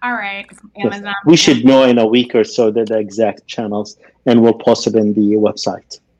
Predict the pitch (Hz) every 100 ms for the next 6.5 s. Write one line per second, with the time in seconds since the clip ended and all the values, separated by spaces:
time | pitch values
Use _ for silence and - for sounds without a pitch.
0 | _ _ _ - 233 220 190 180 214 240
1 | 254 285 247 240 220 247 320 330 - 247
2 | 240 240 220 - 196 196 185 _ _ 202
3 | 196 190 - 202 202 196 185 185 - -
4 | 185 190 247 247 _ _ _ _ _ _
5 | _ _ _ - 120 - 104 92 _ _
6 | - 113 139 175